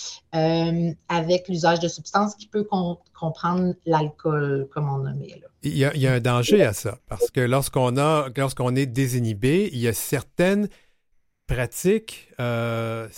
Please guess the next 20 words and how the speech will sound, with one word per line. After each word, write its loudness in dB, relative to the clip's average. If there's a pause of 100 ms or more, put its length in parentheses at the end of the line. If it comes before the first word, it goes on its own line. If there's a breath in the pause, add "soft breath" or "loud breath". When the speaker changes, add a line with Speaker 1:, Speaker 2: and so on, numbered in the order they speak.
(420)
Speaker 2:
plus -2
ou 2
moins 4
sé-, -4
en 2
fait, 0
plus -4
sécuritaires 2
qui -2
sont 0
oubli-, -2
euh, 0
oubliées. 2
Puis 2
là, 6
je 2
ne 2
fais 2
pas 4
la, 0